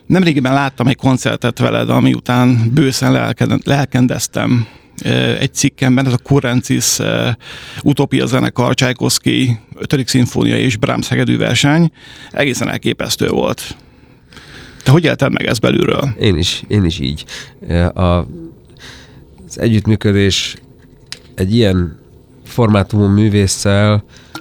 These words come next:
Speaker 2: azért az nem sűrűn ad-, adatik meg, ö, általában, akárkinek, <laughs> úgy is így mondhatnám. Ennél inkább még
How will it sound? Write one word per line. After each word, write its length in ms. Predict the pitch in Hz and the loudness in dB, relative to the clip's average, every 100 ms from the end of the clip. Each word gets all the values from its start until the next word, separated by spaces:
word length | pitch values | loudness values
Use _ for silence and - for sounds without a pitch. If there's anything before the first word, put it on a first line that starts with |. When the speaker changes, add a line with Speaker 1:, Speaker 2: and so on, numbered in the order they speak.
| - - | -20 -6
Speaker 2:
azért 280 | - 92 101 | -2 2 2
az 180 | 98 - | 2 2
nem 220 | 113 101 | 2 2
sűrűn 360 | - 113 101 | 2 2 4
ad-, 220 | 98 92 - | 2 0 -2
adatik 360 | 98 95 95 | -2 -2 -2
meg, 400 | - 92 95 - - - - - - - - - - - - | -2 0 0 -6 -18 -20 -20 -20 -20 -20 -20 -20 -20 -16 -12
ö, 340 | - - 80 87 - - - - - - - - - - - - - - | -8 -6 -6 -6 -10 -14 -20 -20 -20 -20 -20 -20 -20 -20 -20 -20 -20 -12
általában, 800 | - 196 - 90 80 80 104 110 - - - - - - | 0 0 2 0 0 0 0 -2 -10 -20 -20 -20 -20 -14
akárkinek, 840 | - 117 110 - - 113 110 127 - | -4 -2 0 0 0 0 2 -2 -6
<laughs> 120 | - | -4
úgy 100 | 135 | -2
is 100 | 110 | -2
így 140 | 110 98 | -4 -2
mondhatnám. 460 | 113 113 - 139 - - - - | -2 0 0 0 -2 -12 -20 -6
Ennél 280 | - 117 113 | 2 4 4
inkább 340 | 135 131 104 | 2 0 0
még 340 | 107 107 101 | 2 4 2